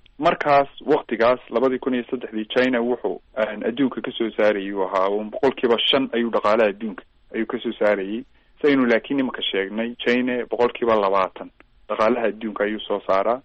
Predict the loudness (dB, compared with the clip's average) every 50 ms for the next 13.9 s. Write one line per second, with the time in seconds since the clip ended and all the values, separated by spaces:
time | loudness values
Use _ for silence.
0 | _ _ 0 0 0 2 2 2 4 4 4 2 0 0 2 2 2 2 0 -4
1 | -6 -10 _ _ _ _ -6 -2 0 0 0 0 -2 -2 2 4 4 4 4 4
2 | 2 2 2 2 0 0 2 0 0 2 2 2 4 4 4 4 6 4 4 2
3 | 2 2 2 0 0 0 -6 -12 -12 -12 -8 -6 -6 -4 -4 -2 -4 -4 -6 -6
4 | -8 -8 -2 0 2 2 2 0 -2 -2 -2 -4 -6 -10 -14 -10 -10 -4 -4 -2
5 | -2 -2 0 0 0 0 0 -2 -2 -4 -6 -8 -10 -10 _ 0 2 4 4 6
6 | 4 4 4 2 2 2 2 2 2 -2 -4 -8 -8 -2 0 0 0 0 -2 -6
7 | -6 -10 -12 -10 -10 -8 -4 -2 0 0 0 -2 -4 -4 -4 -4 -4 -2 -4 -4
8 | -4 -2 -4 -4 -4 -6 _ _ _ -2 2 4 4 4 6 6 4 4 4 4
9 | 2 0 0 -2 -8 -20 _ _ -4 -4 -4 -2 0 0 0 0 2 2 2 2
10 | 2 0 0 2 2 2 2 2 0 -2 -4 -6 -8 -6 -4 -4 -4 -4 -4 -4
11 | -2 -2 -2 -2 -4 -6 -6 -10 -16 _ -20 _ _ -4 0 2 2 4 4 4
12 | 4 4 2 -2 _ _ _ -8 -6 -6 -6 -8 -10 -16 -20 -20 -10 -4 -2 0
13 | 0 0 -2 -4 -4 -4 -4 -4 -6 -10 -10 -8 -8 -6 -4 -2 -2